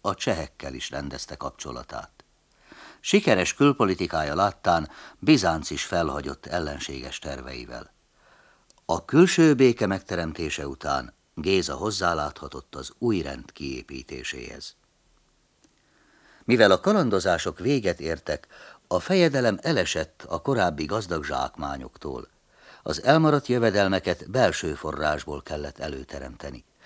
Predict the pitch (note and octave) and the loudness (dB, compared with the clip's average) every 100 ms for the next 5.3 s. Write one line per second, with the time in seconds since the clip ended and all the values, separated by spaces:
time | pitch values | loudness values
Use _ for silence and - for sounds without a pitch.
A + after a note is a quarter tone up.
0 | - - - F#2 F#2 F#2 E2+ E2+ D#2+ - | -20 -14 0 2 4 4 2 0 -6 0
1 | E3 C3+ G#2 F2+ D2+ - G2+ G#2+ F#2+ F2 | 2 2 -2 -2 -2 -2 -2 2 2 0
2 | E2+ D#2+ D2+ - D2+ D2 - F2 - - | -2 -2 -4 -4 -8 -8 -6 -6 -6 -4
3 | C#3 F#2 D2+ - C#2+ - D2+ E2 F#2 F2+ | -2 -2 -4 -6 -12 -8 -8 -6 -4 -4
4 | F#2+ - - D2 - D2+ C2 C2 - - | -6 -8 -8 -8 -6 -6 -8 -8 -12 -14
5 | C2 A#1+ | -12 -12